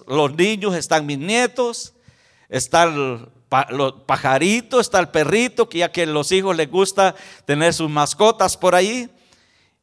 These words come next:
Y es aquella bulla de que uno no puede tener, hermanos, una intimidad con el Señor. Y créanlo que para poder tener ese momento de oración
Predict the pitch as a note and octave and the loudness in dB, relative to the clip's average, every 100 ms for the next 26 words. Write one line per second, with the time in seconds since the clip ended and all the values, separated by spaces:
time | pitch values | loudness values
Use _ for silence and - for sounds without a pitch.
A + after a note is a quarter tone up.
0 | _ _ - A3+ C#4 C4+ A#3+ - C4 B3+ | _ _ -2 4 4 4 0 6 8 8
1 | A#3+ A3 F#3+ B3+ C#4 C4+ A3+ G#3 G3 G3+ | 8 4 4 2 4 4 4 2 2 2
2 | A3+ A3+ G#3+ G#3+ G#3+ G#3+ G#3 - F3+ G3 | 4 4 4 2 2 4 2 0 0 2
3 | G#3+ G#3 F3 E3 F3+ G3 F#3+ - F#3 F#3 | 2 2 -2 0 2 2 0 -2 -2 -2
4 | E3+ D#3+ D#3 D#3 F3 F3+ F3 D3+ C#3 - | -4 -4 -2 4 4 4 0 -2 -2 -2
5 | C3+ D#3+ D#3+ C3+ G#2+ - _ _ _ _ | 0 4 4 2 -6 -20 _ _ _ _
6 | _ _ _ _ _ _ _ C3 C#3 F#3+ | _ _ _ _ _ _ _ -10 -4 2
7 | A3+ A3+ G3+ F#3+ F3+ - E3 D#3 - E3+ | 4 4 4 0 -2 2 2 2 2 4
8 | G3+ B3 - G#3 G#3+ B3 A#3 A3 F#3+ F3 | 4 2 2 2 4 4 4 2 2 2
9 | E3+ A3+ C#4 C#4 A#3 F#3+ E3+ D#3 D3+ - | 4 2 2 2 2 4 4 4 2 2
10 | G3 F#3 C#3 A#2 | 2 2 0 -8